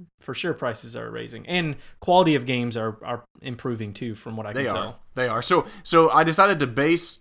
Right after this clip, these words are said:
Speaker 2: uh, this poll on that thought, and so I asked, "Do you have a soft limit?" I put soft limit 'cause I, I don't want, I'm not saying that there's a hard limit that you say, "I won't pay more than blah."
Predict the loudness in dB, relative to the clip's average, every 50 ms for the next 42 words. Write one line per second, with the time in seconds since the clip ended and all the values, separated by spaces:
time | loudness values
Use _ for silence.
0 | _ _ _ _ _ -6 -4 -4 -4 -4 -6 -6 -8 -10 -10 -10 -10 -8 -2 2
1 | 4 4 4 4 2 -2 -8 _ _ _ _ _ -6 -4 -4 -4 -4 -4 -6 -8
2 | -10 _ _ _ _ _ -14 -4 0 2 2 2 0 -4 -8 -14 -20 -20 -20 -20
3 | -18 -8 -4 -2 0 2 4 6 6 6 6 6 6 6 6 6 4 2 -2 -10
4 | -14 -20 -20 _ -20 -20 -20 -20 _ _ -8 -4 -2 -2 0 2 4 4 4 4
5 | 4 2 0 0 -2 2 4 4 6 4 4 0 -4 -8 -8 -6 -8 -8 -10 -14
6 | -18 -20 _ _ -2 2 4 2 2 2 6 6 8 8 8 6 0 -6 -6 -6
7 | -6 -6 -4 -2 0 0 0 2 4 4 4 6 4 4 2 2 0 0 2 2
8 | 2 0 0 0 0 0 0 0 0 0 0 -2 -2 2 4 4 4 4 2 0
9 | 0 0 -2 -4 -4 -4 -4 -4 -4 -2 2 4 4 4 4 2 0 0 0 -2
10 | -4 -6 -4 -4 -4 -4 -4 -4 -4 -2 -2 -2 -4 -4 0 2 4 4 4 2
11 | 0 -2